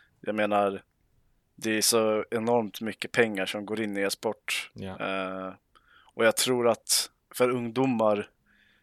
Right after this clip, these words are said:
Speaker 1: alltså jag, jag tror jag har, jag är själv tjugotvå och jag har vänner som är femton, fjorton år gamla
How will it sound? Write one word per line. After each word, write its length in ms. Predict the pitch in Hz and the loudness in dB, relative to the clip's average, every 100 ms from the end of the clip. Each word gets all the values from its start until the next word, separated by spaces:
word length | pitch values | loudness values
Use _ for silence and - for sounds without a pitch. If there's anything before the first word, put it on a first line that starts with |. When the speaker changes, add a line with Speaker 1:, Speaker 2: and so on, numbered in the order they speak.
| _ _ | _ _
Speaker 1:
alltså 200 | 104 110 | -4 0
jag, 100 | 110 | 2
jag 140 | - | 2
tror 160 | - 120 | 2 2
jag 60 | 110 | 4
har, 460 | 117 110 104 101 _ _ | 6 6 4 -2 _ _
jag 120 | 117 | -2
är 40 | 113 | 2
själv 260 | - 120 | 6 6
tjugotvå 680 | 107 113 - - 117 101 101 - _ _ - | 4 -4 -4 -4 0 2 0 -2 _ _ -4
och 80 | 113 | 2
jag 40 | |
har 140 | 113 110 | 6 6
vänner 440 | 101 113 107 110 | 4 2 2 0
som 220 | 104 110 | 0 0
är 320 | 104 95 98 95 | 0 0 0 -2
femton, 460 | 113 101 - 104 | 0 0 -2 -8
fjorton 360 | 101 117 101 107 | -4 -6 -6 -6
år 60 | 107 | -2
gamla 440 | 110 110 113 104 | -2 0 0 0